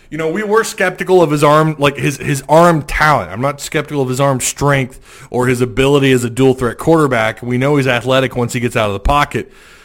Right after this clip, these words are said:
Uh, he can move pretty good for someone who's six four, about two, just sh-, uh, shade under two twenty. He can move outside of the pocket, but, uh,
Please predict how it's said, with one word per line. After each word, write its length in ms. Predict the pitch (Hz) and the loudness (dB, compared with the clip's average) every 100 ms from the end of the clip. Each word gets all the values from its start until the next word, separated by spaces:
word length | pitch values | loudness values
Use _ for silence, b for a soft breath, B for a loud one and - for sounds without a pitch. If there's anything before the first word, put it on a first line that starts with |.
| B B | B B
Uh, 160 | - 101 | -8 -4
he 100 | 147 | -2
can 160 | 156 147 | 0 2
move 460 | 160 170 - - | 2 2 -2 -6
pretty 180 | - 147 | -2 -2
good 300 | 131 147 147 | 2 0 0
for 80 | 123 | -4
someone 260 | - 127 | -2 -2
who's 120 | 120 113 | -2 -4
six 260 | 131 - | -4 -4
four, 240 | - 127 117 | -2 0 0
about 260 | 120 - | -4 -6
two, 400 | - 135 131 123 | -4 -2 0 -2
just 180 | 120 123 | -4 -6
sh-, 180 | - 120 | -6 -6
uh, 220 | 120 113 | -6 -6
shade 320 | - 143 135 | -2 0 2
under 200 | 123 117 | 0 -2
two 200 | 113 135 | -4 -4
twenty. 360 | 120 135 135 110 | -4 -4 -4 -4
He 80 | 143 | -6
can 160 | 165 | -2
move 200 | 160 185 | -2 0
outside 320 | 151 123 131 | -2 -2 -4
of 60 | 113 | -4
the 80 | 98 | -4
pocket, 540 | - 151 165 104 - b b b b b b - | -2 -2 -2 -6 -14 b b b b b b -12
but, 280 | 110 127 120 | -2 0 2
uh, 340 | 120 113 123 | 2 0 -4